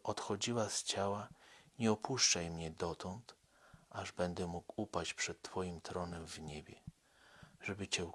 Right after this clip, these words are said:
kochać wiecznie. Maryjo, moja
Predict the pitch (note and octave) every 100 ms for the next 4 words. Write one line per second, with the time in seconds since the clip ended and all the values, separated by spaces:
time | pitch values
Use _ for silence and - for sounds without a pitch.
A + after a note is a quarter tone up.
0 | - G2 G#2+ G#2+ G2 E2+ E2+ D#2+ - -
1 | G2+ - - _ _ _ _ - _ -
2 | E2+ E2 E2+ D#2+ F2 - - _ _ _
3 | _ _ _ _ _ - - _ F#2+ E2+